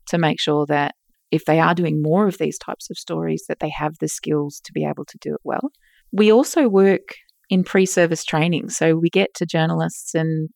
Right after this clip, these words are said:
P R students in universities before they even get into their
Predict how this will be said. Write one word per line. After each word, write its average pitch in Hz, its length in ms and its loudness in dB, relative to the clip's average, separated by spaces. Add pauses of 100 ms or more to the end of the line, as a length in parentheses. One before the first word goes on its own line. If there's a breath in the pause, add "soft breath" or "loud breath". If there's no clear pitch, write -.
(100)
P 160 200 4
R 156 300 2 (400 loud breath)
students 185 640 2
in 160 160 2
universities 160 880 0 (340 soft breath)
before 175 400 4
they 160 180 4
even 151 260 0
get 147 180 2
into 151 300 -2
their 151 400 2